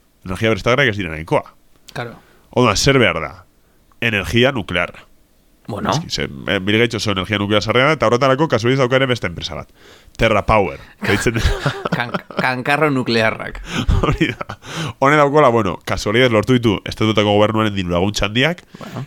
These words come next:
Speaker 1: eta ari da reaktore supermoderno eta supergarbi batzuk inventatzen, eta horrekin ja hori, gehi breakthroughkenekin sortuko dituen bateriekin, argindarren
Speaker 2: Konponduta,
Speaker 1: arazoak
Speaker 2: ez?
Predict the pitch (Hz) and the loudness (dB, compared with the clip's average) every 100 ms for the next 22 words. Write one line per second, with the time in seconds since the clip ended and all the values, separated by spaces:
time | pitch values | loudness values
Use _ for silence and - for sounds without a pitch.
0 | - 92 101 110 101 95 92 - 104 101 | -6 -2 2 2 2 0 -2 0 -2 0
1 | 92 90 92 98 107 98 82 82 87 87 | 0 0 4 4 2 0 -4 -4 -2 0
2 | 92 92 98 92 - 92 92 90 92 92 | 2 2 2 2 0 0 2 2 0 -2
3 | - - - - - 95 104 117 113 117 | -10 -20 -20 -20 -8 -4 0 0 2 2
4 | - 180 226 _ _ _ - 117 113 113 | 4 0 0 _ _ _ -2 2 4 4
5 | 127 110 98 98 110 87 85 90 90 92 | 2 2 2 4 4 2 2 2 2 4
6 | 95 92 113 120 127 104 101 90 87 90 | 2 0 0 0 0 0 0 0 -2 -2
7 | 95 107 101 104 95 92 107 110 165 214 | 0 2 2 2 0 0 0 2 0 -2
8 | - _ - _ _ _ - 98 107 117 | -10 _ -20 _ _ _ -4 -2 0 2
9 | 120 127 143 165 98 127 | 4 2 2 2 2 0